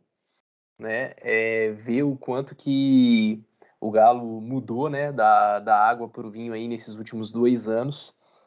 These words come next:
né, em termos de elenco, né? E como a Malu falou bem, é, quanto mais reforços, assim, de qualidade você tem, mais a possibilidade de você ampliar o repertório,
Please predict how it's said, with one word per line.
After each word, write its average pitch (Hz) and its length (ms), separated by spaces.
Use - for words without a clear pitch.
né, 110 240
em 113 140
termos 113 480
de 107 320
elenco, 120 600
né? 117 120
E 120 100
como 139 180
a 151 60
Malu 147 240
falou 147 320
bem, 143 540
é, 123 1080
quanto 151 240
mais 160 260
reforços, 147 540
assim, 135 180
de 127 80
qualidade 120 540
você 110 300
tem, 139 420
mais 147 880
a 147 80
possibilidade 135 680
de 139 60
você 143 920
ampliar 147 400
o 160 80
repertório, 165 600